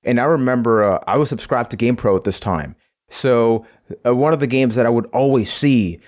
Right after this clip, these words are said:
uh, pop up with these incredible graphics, and they were hyping it up around that time,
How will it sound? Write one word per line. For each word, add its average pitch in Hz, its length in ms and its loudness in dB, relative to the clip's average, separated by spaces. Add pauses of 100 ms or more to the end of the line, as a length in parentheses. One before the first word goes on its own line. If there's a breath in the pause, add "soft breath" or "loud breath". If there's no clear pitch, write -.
(160 soft breath)
uh, 101 160 0
pop 120 340 -2
up 123 200 0
with 117 140 0
these 117 140 2
incredible 127 580 0
graphics, 117 600 -2
and 113 100 2
they 117 60 2
were 110 140 2
hyping 120 400 -2
it 110 80 2
up 110 160 -2
around 107 220 2
that 101 180 0
time, 131 440 0